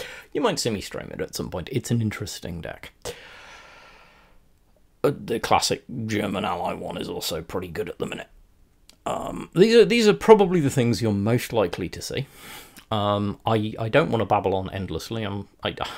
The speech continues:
I'm not gonna claim this is gonna be a short video, but it's short for me 'cause it's probably gonna come in under an hour. Um, might come in under forty-five minutes.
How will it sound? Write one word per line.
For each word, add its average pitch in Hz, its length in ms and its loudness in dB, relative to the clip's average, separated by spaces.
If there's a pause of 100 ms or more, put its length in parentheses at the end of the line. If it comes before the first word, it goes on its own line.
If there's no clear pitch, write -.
(100)
I'm 113 180 0
not 117 360 -2
gonna - 160 -10
claim - 260 -10
this - 140 -12
is 107 80 -6
gonna 104 180 -4
be 92 140 -6
a - 20 -10
short - 480 -2
video, - 320 -6
but - 100 -6
it's - 140 -8
short - 300 -4
for - 100 -8
me 135 300 -4
'cause 123 160 -8
it's - 60 -20
probably 143 280 -4
gonna 101 160 -4
come 110 200 -4
in 104 100 -2
under 104 280 -2
an 92 60 -4
hour. 113 320 -4 (840)
Um, 110 420 2 (240)
might 120 400 -4
come - 160 -10
in - 80 -10
under 92 160 -6
forty-five - 540 -6
minutes. - 400 -8